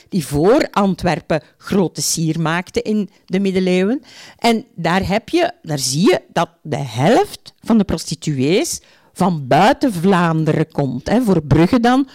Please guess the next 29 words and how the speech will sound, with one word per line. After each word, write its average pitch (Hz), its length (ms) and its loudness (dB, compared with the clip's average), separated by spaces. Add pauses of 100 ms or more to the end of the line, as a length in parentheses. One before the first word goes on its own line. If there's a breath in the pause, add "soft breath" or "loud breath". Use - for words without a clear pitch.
(140 loud breath)
buiten, 175 580 2 (260 soft breath)
eh, 180 220 2
het - 220 -2
graafschap 175 460 -2 (120)
Vlaanderen. 113 800 -4 (440 loud breath)
Eh, 196 180 2 (200)
één 359 460 0
op 190 200 -6
vijf 170 400 -2
zelfs 285 480 -4
van 170 360 -4
buiten 165 500 0
de 175 180 -4
Nederlanden. 147 960 -2 (360 loud breath)
En 214 200 0
hoe 175 180 0
weten 247 320 0
we 392 100 -2
dat? 285 400 -4
We 190 200 -2
weten 226 400 -2
dat 208 240 -4
voornamelijk 269 1000 -2 (280 loud breath)
uit 220 280 0
hun 175 340 -2
bijnamen. 151 1000 0 (320 loud breath)
Dus 180 280 2
de, 202 240 2
eh, 185 320 -2